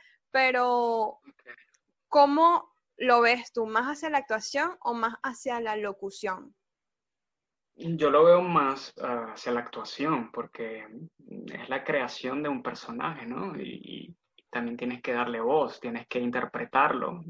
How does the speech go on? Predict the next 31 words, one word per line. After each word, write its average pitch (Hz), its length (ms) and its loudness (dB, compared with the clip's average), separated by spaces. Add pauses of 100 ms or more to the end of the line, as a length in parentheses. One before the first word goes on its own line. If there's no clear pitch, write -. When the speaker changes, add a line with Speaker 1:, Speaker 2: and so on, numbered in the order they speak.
(100)
Speaker 2:
eh, - 120 -14 (220)
actuarlo 143 800 4
allí. 127 480 -6 (520)
Y 123 80 -10
sí, - 180 -2
en 117 480 -2
definitiva, 135 840 2 (300)
lo 123 180 4
veo 127 160 8
más 139 200 0 (120)
hacia 127 220 -2
este - 180 -4
lado. 131 440 2 (480)
En 135 160 0
el, 135 680 2
eso 170 220 0
también 156 240 2
lo 143 40 0
estábamos 151 380 0
hablando 123 640 6
hace 127 220 -2
poco 131 300 -2
en 127 100 -6
clases, 151 600 -2
y 143 100 -8
es - 100 -10 (120)
que 131 360 2
el 123 400 -4
acento 123 400 0
neutro 147 420 0
se 120 560 0